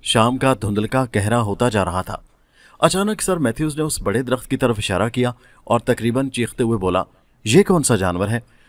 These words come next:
जो इस दरख्त से नीचे उतर रहा है? ये बहुत अजीब लग रहा है।" वॉकर ने फौरन उस दरख्त की तरफ देखा, मगर उसे कुछ दिखाई न दिया।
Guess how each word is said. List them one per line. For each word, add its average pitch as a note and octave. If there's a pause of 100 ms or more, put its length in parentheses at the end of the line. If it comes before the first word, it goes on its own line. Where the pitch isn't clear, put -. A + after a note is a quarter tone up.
(120)
जो D3
इस -
दरख्त B2+
से D#3
नीचे A#2+
उतर C3
रहा C3
है? C3 (600)
ये B2
बहुत C#3
अजीब C3+
लग A2+
रहा F#2
है।" F#2+ (720)
वॉकर B2+
ने D#3+
फौरन A2
उस C3+
दरख्त A2+
की C3
तरफ A2+
देखा, F#2+
मगर C3
उसे C3
कुछ -
दिखाई G#2
न F#2+
दिया। F2